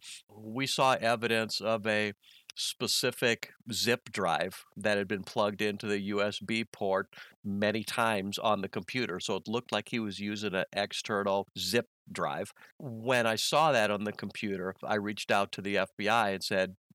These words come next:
"When we, we did the search warrant, did you recover any zip disks or a zip drive?" And th-, they didn't. They didn't have any. And, you know, doing these types of search warrants,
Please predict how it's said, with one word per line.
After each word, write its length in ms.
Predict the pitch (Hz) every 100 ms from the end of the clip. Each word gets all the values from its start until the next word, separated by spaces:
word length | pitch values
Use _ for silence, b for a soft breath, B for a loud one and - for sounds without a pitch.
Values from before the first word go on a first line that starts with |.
| -
"When 260 | 101 104 101
we, 100 | 101 -
we 100 | 110
did 220 | 104 110 95
the 80 |
search 500 | 98 - 180 - -
warrant, 320 | 95 71 55 - B B B B -
did 220 | 117 104
you 160 | 117
recover 580 | 123 127 - 143 120 104
any 320 | 104 110 113
zip 460 | 98 90 104 110 _
disks 460 | 120 110 113 - - -
or 440 | 107 101 98 95 -
a 140 | 101 98 -
zip 280 | 107 117 113 -
drive?" 340 | 80 87 - _ B B
And 440 | 110 107 104 98 98 _ - 101
th-, 140 | - 123
they 200 | 113 113
didn't. 420 | 104 104 87 85
They 120 | 110
didn't 320 | 101 101 98 92
have 280 | 104 92
any. 220 | 82 92 104 B B -
And, 360 | 123 110 110 -
you 140 | 120
know, 180 | 104 107 - 127 147 123 113
doing 520 | 113 156 151 123 117 -
these 240 | 117 123 -
types 320 | 107 101 107
of 100 | 90
search 420 | - 117 104 -
warrants, 400 | 95 98 98